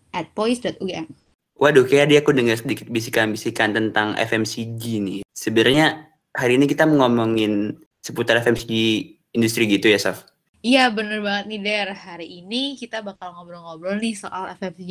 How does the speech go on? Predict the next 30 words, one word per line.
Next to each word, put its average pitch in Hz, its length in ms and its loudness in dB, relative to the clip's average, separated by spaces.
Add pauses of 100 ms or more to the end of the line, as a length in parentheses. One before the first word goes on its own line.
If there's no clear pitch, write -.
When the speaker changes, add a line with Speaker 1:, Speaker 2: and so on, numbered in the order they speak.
(100)
Speaker 1:
industri. 170 560 -4 (480)
Nah, 196 160 0 (240)
sama 226 320 -2
kayak 190 320 -2
episode 196 160 -6
sebelumnya, 202 800 -2 (320)
kita 208 240 0
bakal 196 480 2
ngobrol 190 320 -4
sama 190 240 -8
narasumber 185 720 -6
yang 180 240 -4
bakal 165 320 -6
bantu 180 320 -6
kita 208 400 -6
dan 190 160 -2
juga 175 400 -4
Poison 180 480 -6
buat 175 480 -8
mengetahui 170 480 -8
lebih 180 240 -8
lanjut 170 320 -8
tentang 175 400 -12
F - 160 -18
M 156 80 -10
C - 80 -20
G 175 160 -10
industri 165 480 -8
itu 160 80 -20
sendiri. 165 720 -6